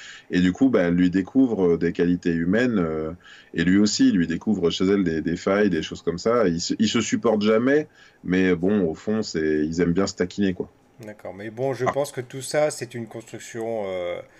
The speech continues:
Speaker 2: qui est faite pour amener une saison deux. Ça, clairement, euh, ça a été pensé comme ça pour moi.
Speaker 1: Alors, je suis d'accord, si ce n'est que, euh, ils ont fait un choix pour moi que, que je, là, c'est vraiment le gros point noir,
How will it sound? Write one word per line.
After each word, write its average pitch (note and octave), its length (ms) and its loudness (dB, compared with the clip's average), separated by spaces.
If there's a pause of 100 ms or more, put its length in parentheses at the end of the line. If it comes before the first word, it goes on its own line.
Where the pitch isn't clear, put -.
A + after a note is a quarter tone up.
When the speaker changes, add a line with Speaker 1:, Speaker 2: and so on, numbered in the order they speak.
(200)
Speaker 2:
qui - 120 -10
est G#2 40 -6
faite A2+ 380 -8
pour A2 240 -4
amener G2+ 180 -4
une G#2+ 140 -10
saison G#2 320 -10
deux. G#2+ 220 -10
Ça, F#2 200 -16
clairement, G2+ 600 -10
euh, F#2+ 220 -14
ça - 140 -10
a A#2 40 -2
été C3+ 180 -6
pensé B2+ 340 -4
comme C3 160 -4
ça A#2+ 160 -6
pour F#2+ 160 -16
moi. E2+ 180 -16 (440)
Speaker 1:
Alors, F2 180 0
je - 60 -6
suis - 100 -4
d'accord, A#2+ 540 0 (200)
si - 300 -10
ce - 220 -6
n'est G#2+ 260 2 (360)
que, G2+ 420 4 (260)
euh, E2 480 2
ils E2+ 160 0
ont F2 80 2
fait C3+ 160 0
un B2 140 2
choix A#2 300 0
pour G2+ 180 -6
moi G2 260 2
que, D#2+ 440 -4
que D#2+ 200 -6
je, D2+ 640 0
là, F#2+ 160 2
c'est E2 220 2
vraiment F2+ 360 2
le F2 80 4
gros A2+ 220 0
point A#2+ 240 -2
noir, A2+ 380 0